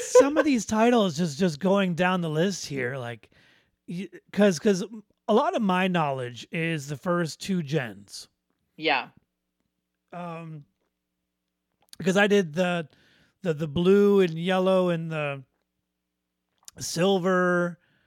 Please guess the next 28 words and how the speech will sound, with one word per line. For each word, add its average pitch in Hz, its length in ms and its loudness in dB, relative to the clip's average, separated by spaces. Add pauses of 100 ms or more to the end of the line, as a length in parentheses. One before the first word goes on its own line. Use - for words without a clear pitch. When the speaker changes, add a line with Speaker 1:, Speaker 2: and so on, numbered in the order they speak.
(260)
Speaker 1:
um, 135 640 -8
and, 135 260 -10
and 135 220 -10
the, 127 360 -10 (640)
or 160 60 -6
was 165 160 0
it - 40 -6
Speaker 2:
Silver, 170 240 2
Speaker 1:
gold? 156 100 0
Speaker 2:
gold, 170 140 0
and 170 100 -4
crystal. 196 580 0
Speaker 1:
I 202 60 -2
did 185 160 0
gold 233 260 2
and 208 100 0
crystal. 135 440 -4
Those 165 220 -4
are 147 40 -8
the 139 80 -8
two 143 200 -12
I 123 100 -10
did. 123 220 -14 (680)
Speaker 2:
Yeah. 156 480 4
Speaker 1:
So 254 120 -4
I - 40 0
did 233 220 -6
those 277 360 2